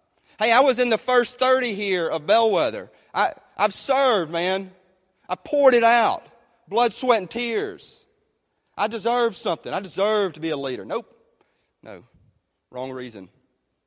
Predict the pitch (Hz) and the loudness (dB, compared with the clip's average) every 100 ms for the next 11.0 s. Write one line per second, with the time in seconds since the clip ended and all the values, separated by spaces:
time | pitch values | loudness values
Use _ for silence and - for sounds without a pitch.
0 | _ - 156 202 151 156 233 170 160 151 | _ -16 -10 -8 -8 -6 -6 -6 -6 -8
1 | 147 139 - 143 127 127 123 - 104 101 | -8 -10 -8 -10 -8 -12 -12 -12 -12 -12
2 | 120 139 135 _ _ _ _ - 127 135 | -12 -12 -12 _ _ _ _ -16 -10 -6
3 | 127 113 120 117 120 117 113 - 113 110 | -6 -6 -8 -8 -12 -12 -12 -12 -12 -10
4 | 107 - _ _ _ _ 123 113 160 135 | -12 -14 _ _ _ _ -18 -12 -10 -10
5 | 87 76 - _ _ _ _ _ _ 139 | -12 -14 -20 _ _ _ _ _ _ -8
6 | 165 196 196 202 202 226 185 104 - _ | -4 -4 -4 -4 -2 0 0 -2 -10 _
7 | _ _ _ _ - 143 123 113 123 110 | _ _ _ _ -12 -10 -10 -8 -8 -8
8 | 92 98 - 156 175 180 131 107 139 165 | -10 -18 -14 -10 -10 -10 -8 -4 -2 -4
9 | 175 _ _ 113 110 123 151 151 151 - | -6 _ _ -16 -10 -8 -6 -6 -8 -14
10 | 104 - 139 - 135 131 - 120 117 110 | -16 -10 -10 -10 -12 -12 -14 -12 -10 -12